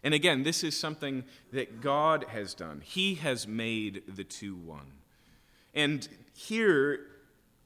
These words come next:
we get into kind of the, the levels of metaphor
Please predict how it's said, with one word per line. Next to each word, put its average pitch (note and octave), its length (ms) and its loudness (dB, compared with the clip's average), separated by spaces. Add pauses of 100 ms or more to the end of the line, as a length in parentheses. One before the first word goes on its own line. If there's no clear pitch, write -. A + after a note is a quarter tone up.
(380)
we C#3+ 160 0
get A3 180 -2
into D#3+ 380 -6
kind C#3+ 340 -4
of A2+ 380 -6
the, A#2 360 -4
the A2+ 200 -10
levels D3 760 -2
of A2 260 -6
metaphor G#2 760 -8